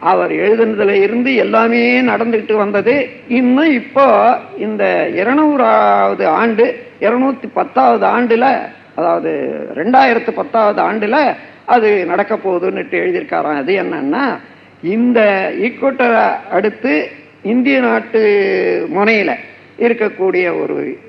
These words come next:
ஒரு பிரதேசம், அங்க இருந்து ஒருவன் வந்து இங்க ஆளப் போறான், யூரோப்பை,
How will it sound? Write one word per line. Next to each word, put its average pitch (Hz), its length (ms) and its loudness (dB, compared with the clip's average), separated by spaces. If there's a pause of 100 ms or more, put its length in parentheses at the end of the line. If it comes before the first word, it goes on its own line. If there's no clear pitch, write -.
(520)
ஒரு 160 180 -8
பிரதேசம், 180 520 -4 (440)
அங்க 190 360 -2
இருந்து 262 640 2 (340)
ஒருவன் 226 560 0
வந்து 240 460 -2 (240)
இங்க 240 340 0
ஆளப் 220 300 2
போறான், 196 320 -2
யூரோப்பை, 185 680 -2